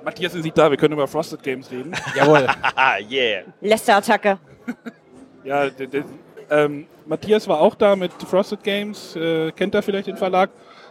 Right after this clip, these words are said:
Speaker 1: Äh, der hatte auch einen Prototypen dabei. Oder, ja,
Speaker 3: Zwei.
Speaker 1: doch.
Speaker 2: Ja.
Speaker 3: Also er
Speaker 1: Stimmt,
Speaker 3: hatte
Speaker 1: zwei
Speaker 3: ausgespielt
Speaker 1: sogar.
Speaker 3: dabei und er hatte,
Speaker 2: Genau.
Speaker 3: äh,
Speaker 1: Das, ich
Speaker 3: thirteen
Speaker 1: wollte
Speaker 3: Days.
Speaker 2: Also dreizehn Tage, das Spiel über die Kuba-Krise, Zwei-Personen-Spiel.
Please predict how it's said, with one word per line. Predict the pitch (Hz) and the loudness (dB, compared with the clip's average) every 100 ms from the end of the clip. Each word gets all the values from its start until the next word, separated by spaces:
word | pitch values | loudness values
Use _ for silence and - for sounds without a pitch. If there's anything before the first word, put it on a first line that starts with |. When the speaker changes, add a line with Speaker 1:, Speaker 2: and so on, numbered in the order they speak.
| - | -4
Speaker 1:
Äh, | 147 156 | 2 2
der | 156 160 | 2 -2
hatte | 202 165 | -4 -2
auch | 240 | -2
einen | 294 | -2
Prototypen | - 214 202 247 226 | 0 -2 -2 -10 -6
dabei. | 226 240 262 320 - - - _ _ _ _ _ _ _ - | -6 -4 -4 -6 -18 -20 -20 _ _ _ _ _ _ _ -12
Oder, | 143 139 | -10 -8
ja, | 123 147 | -8 -8
Speaker 3:
Zwei. | 131 139 160 95 | 2 4 4 2
Speaker 1:
doch. | |
Speaker 2:
Ja. | 160 120 _ _ _ _ _ _ _ _ _ _ - | -6 -10 _ _ _ _ _ _ _ _ _ _ -6
Speaker 3:
Also | 131 120 - | -6 -6 -6
er | 107 | -2
Speaker 1:
Stimmt, | 113 101 | 0 0
Speaker 3:
hatte | - | 2
Speaker 1:
zwei | |
Speaker 3:
ausgespielt | 127 190 170 151 185 | 4 4 2 0 0
Speaker 1:
sogar. | 175 165 | 2 4
Speaker 3:
dabei | 170 185 | 4 2
und | 165 165 | 0 -2
er | 151 | -2
hatte, | 156 165 | -2 -2
Speaker 2:
Genau. | 160 160 127 120 | 0 2 2 2
Speaker 3:
äh, | 151 151 | 2 2
Speaker 1:
Das, | 147 147 | 0 -2
ich | 175 | 0
Speaker 3:
thirteen | 170 185 | 2 4
Speaker 1:
wollte | 175 185 | 4 2
Speaker 3:
Days. | 101 - 131 | -2 -8 -4
Speaker 2:
Also | 123 | -4
dreizehn | 123 151 147 143 | 0 0 0 -4
Tage, | 147 180 233 226 214 _ - | 2 2 2 -2 -4 _ -6
das | 165 | -6
Spiel | - 185 | -6 -10
über | 175 | -6
die | 156 | -6
Kuba-Krise, | - 220 254 - 208 196 | -6 -2 0 0 -8 -8
Zwei-Personen-Spiel. | - 170 175 147 208 220 - 208 208 | 0 2 2 2 0 -2 -8 -2 -2